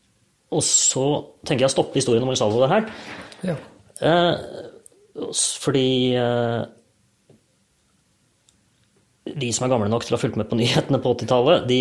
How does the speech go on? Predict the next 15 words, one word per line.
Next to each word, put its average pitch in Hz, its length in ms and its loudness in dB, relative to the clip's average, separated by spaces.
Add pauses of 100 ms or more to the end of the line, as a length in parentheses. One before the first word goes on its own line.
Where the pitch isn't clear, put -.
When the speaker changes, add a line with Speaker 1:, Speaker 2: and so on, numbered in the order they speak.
Speaker 1:
vet 113 160 2
hvordan 110 240 2
det 113 80 0
går. 147 220 4 (100)
Og 123 80 -2
hvis 123 160 0
ikke, 131 240 -2
så 110 140 4
er 117 100 4
det, 110 60 2 (180)
det 113 240 4
litt 113 160 0
mer 104 160 2
tilgjengelig 117 380 2 (100)
informasjon. 110 540 0